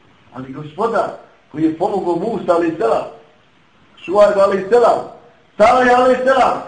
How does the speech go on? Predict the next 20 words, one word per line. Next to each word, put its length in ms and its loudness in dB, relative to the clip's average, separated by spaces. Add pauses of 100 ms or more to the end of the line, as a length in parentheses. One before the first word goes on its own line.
(160)
Muhammed, 480 4 (580)
alejhi 200 2
selam, 340 2 (720)
je 180 -6
Allah, 420 0
tebareke 500 2
ve 180 -4
teala, 400 0 (420)
onaj 340 4 (240)
koji 260 -4
sve 100 4
može, 340 4 (540)
onaj 420 2
koji 240 -4
sve 200 6
zna. 260 2 (1160)
Ali 240 2
da 100 4
bi 120 0
nas 240 4